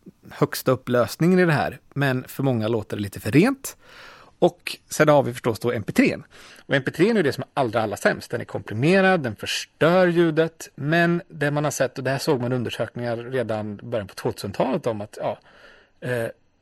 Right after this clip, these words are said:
ungdomar som är uppväxta med M P tre tycker att M P tre låter bäst.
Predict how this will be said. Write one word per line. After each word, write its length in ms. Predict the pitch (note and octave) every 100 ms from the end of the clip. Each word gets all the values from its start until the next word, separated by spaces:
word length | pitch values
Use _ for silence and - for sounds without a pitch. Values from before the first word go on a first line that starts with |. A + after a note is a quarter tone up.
| -
ungdomar 580 | F3+ C3 A#2 A#2+ D3
som 220 | F3 D3+ C#3
är 60 | -
uppväxta 640 | - - A#2+ - - D#3+
med 260 | D3+ B2 A2
M 100 | A2
P 120 | -
tre 300 | - E3+ B2 -
tycker 400 | - B2+ - A#2+
att 160 | - -
M 80 | G2
P 80 | -
tre 240 | - G2
låter 340 | F#2 F2+ -
bäst. 500 | D3 E3+ - - -